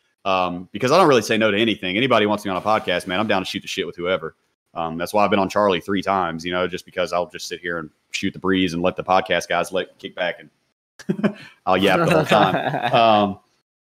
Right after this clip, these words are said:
Speaker 1: but yeah, man, I do have every intention of doing it. And the thing about it is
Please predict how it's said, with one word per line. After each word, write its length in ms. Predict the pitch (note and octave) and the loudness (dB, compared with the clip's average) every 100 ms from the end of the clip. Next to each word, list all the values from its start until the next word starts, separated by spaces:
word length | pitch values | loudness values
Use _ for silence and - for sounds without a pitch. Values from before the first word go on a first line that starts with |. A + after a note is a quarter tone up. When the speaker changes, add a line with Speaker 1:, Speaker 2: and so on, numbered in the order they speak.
| _ | _
Speaker 1:
but 220 | B2+ C#3 E3 | 2 4 6
yeah, 160 | F#3+ | 6
man, 260 | F#3 F#3 F3+ | 6 6 4
I 200 | D3 F#3+ | 4 4
do 220 | E3 G3 | 4 2
have 200 | F3+ D#3 | 2 2
every 320 | C#3 C#3+ D3+ | 2 2 2
intention 400 | C3+ B2 B2+ A#2 | 0 -2 -4 -2
of 100 | G#2 | -2
doing 280 | G#2 G#2 F2+ | 0 -2 -2
it. 160 | F2 - | -4 -4
And 220 | B2 A#2 | -2 -2
the 40 | |
thing 200 | A#2 G3 | -2 -2
about 180 | F#3+ D#3+ | 2 2
it 60 | C3 | 2
is 220 | B2 A2+ | 2 0